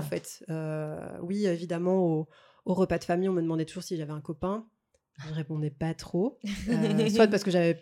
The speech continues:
Speaker 2: personne, soit parce que, euh, surtout quand on est au début, euh, de l'exploration de sa sexualité, on n'ose pas trop le dire, surtout au repas de famille, quand on a, on n'est pas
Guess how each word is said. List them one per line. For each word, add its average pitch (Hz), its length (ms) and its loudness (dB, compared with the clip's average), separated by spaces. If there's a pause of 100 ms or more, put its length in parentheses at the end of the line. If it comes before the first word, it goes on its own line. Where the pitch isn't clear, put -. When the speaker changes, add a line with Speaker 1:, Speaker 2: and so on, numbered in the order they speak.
Speaker 2:
personne, 214 540 2
soit 202 320 -4
parce 160 220 -6
que, - 80 -4
euh, 160 400 0 (720)
surtout 185 260 -12
quand 180 240 -4
on 170 120 -2
est 170 120 0
au 170 80 0
début, 180 560 -2
euh, 170 160 6
de 156 80 -6
l'exploration 170 720 -4
de 165 140 0
sa 160 140 -6
sexualité, 175 720 -2
on 156 120 2
n'ose 160 180 -2
pas 175 120 0
trop 180 220 -2
le 175 60 -2
dire, 190 160 -2
surtout 180 260 -8
au 175 60 -4
repas 160 200 -6
de - 40 -12
famille, 175 340 -4
quand 170 240 -8
on 160 60 -4
a, 151 320 -4
on 156 40 -6
n'est 160 120 -6
pas 170 200 -8